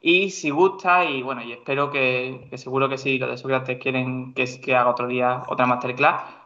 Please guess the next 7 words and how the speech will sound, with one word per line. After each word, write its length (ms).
pues 140
ir 140
avanzando 440
un 120
poquito, 580
¿vale? 240
Y 640